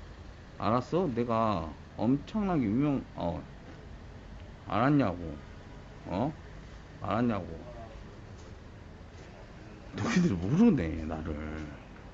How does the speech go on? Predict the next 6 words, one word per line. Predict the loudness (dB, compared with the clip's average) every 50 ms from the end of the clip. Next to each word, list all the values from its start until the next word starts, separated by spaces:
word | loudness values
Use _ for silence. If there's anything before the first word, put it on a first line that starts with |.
| -14 -8 -4
응? | -2 -2 -2 -2 -6 -12 -14 -14 -14 -14 -14 -14 -16 -16 -16 -16 -16 -16 -16 -16 -14 -14 -14 -14 -16 -16 -16 -16 -16 -16 -16 -16 -16 -16 -14 -14 -14 -14 -14 -14 -12 -12 -12 -12 -14 -14 -12 -10 -6 -4
응? | -4 -4 -4 -6 -10 -12 -12 -14 -14 -14 -14 -14 -14 -14 -14 -16 -14 -14 -16 -16 -14 -16 -16 -14 -14 -14 -14 -16 -16 -16 -16 -16 -16 -16 -16 -14 -14 -14 -14 -14 -14 -14 -10 -2 2
후회하지 | 4 8 10 10 10 10 10 8 6
말라고, | 2 2 2 2 0 0 -2 -4 -6 -8 -6 -2
후회하지 | 2 2 2 2 2 -2 -4 -6
말라고. | -6 -6 -6 -6 -6 -8